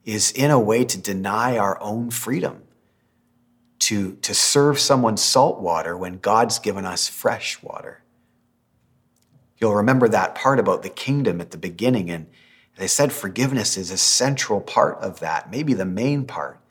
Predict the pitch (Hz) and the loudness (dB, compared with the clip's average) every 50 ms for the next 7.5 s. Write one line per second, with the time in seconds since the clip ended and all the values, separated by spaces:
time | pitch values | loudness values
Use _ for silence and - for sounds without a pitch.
0 | _ _ _ _ _ _ _ _ _ _ _ _ _ _ _ _ _ _ _ _ | _ _ _ _ _ _ _ _ _ _ _ _ _ _ _ _ _ _ _ _
1 | 131 120 - - 123 110 107 104 101 104 104 120 156 185 - - - - 98 92 | -2 -2 0 2 2 4 4 4 2 2 2 4 4 4 4 2 2 2 0 0
2 | 95 - 135 139 151 147 - - 127 110 104 - - 131 131 127 127 110 101 - | -2 -2 -2 0 0 0 0 0 -2 -2 -2 -2 0 0 0 0 -2 -2 -4 -6
3 | - - - 127 127 117 95 76 64 - - - 104 110 - - - - - - | -6 -4 -4 -2 -2 -2 -4 -8 -10 -10 -4 -2 0 0 0 -2 -6 -6 -4 0
4 | 123 127 135 127 101 80 73 60 55 - _ _ _ _ _ _ _ _ _ - | 2 2 2 2 0 -2 -6 -10 -16 -20 _ _ _ _ _ _ _ _ _ -4
5 | 110 107 101 101 98 104 - - 113 131 151 160 151 - - 107 101 98 - - | -2 0 2 2 2 2 2 2 2 4 4 4 2 0 -2 -4 -6 -6 -4 -2
6 | 101 98 104 95 98 - - - - 139 147 139 110 87 82 - - 98 95 - | 0 2 2 0 0 -2 -4 -2 0 2 2 2 2 0 -2 -4 -4 -6 -6 -8
7 | - - - 143 143 147 - - - | -8 0 4 4 4 4 4 0 -2